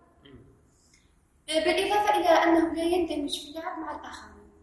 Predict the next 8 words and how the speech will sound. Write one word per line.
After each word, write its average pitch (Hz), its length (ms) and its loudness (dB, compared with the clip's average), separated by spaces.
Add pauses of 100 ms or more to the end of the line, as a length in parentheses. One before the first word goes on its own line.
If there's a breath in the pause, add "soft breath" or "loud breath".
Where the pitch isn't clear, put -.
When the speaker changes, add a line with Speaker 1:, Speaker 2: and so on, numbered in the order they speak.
Speaker 2:
يحب 311 220 -20
يلعب 254 260 -14
وحده. - 260 -14 (640)
Speaker 1:
مم. - 260 -20 (240 loud breath)
Speaker 2:
آه، 285 120 2
لا 339 260 10
يتواصل 330 640 2 (240)
نظريًا 277 480 -12